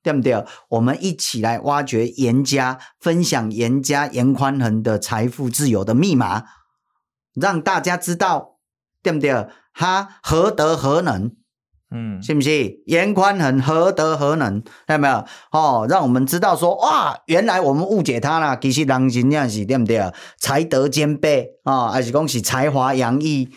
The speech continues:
Speaker 1: 对不对？
Speaker 2: 对啊。
Speaker 1: 人是史上无比聪明，I Q，对不对？人阮科比较一五七尔，人伊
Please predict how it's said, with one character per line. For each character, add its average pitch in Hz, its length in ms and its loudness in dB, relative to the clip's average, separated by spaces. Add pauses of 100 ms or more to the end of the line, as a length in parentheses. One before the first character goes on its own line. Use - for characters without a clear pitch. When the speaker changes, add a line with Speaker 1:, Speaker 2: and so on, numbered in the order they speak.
(240)
Speaker 1:
对 151 80 0
不 135 80 2
对？ 120 220 2
Speaker 2:
对 110 160 -4
啊。 110 80 0
Speaker 1:
人 147 220 2
是 123 180 -2
史 120 200 0
上 151 240 -2
无 151 140 -2
比 117 140 -2
聪 143 180 -2
明 110 220 0
，I 156 200 -2
Q， 160 320 0 (220)
对 170 100 0
不 139 60 2
对？ 123 100 2
人 117 140 0
阮 151 160 0
科 156 160 2
比 151 160 -2
较 151 140 -2
一 151 120 -2
五 135 80 2
七 135 320 2
尔， 101 100 0
人 117 160 0
伊 120 40 -2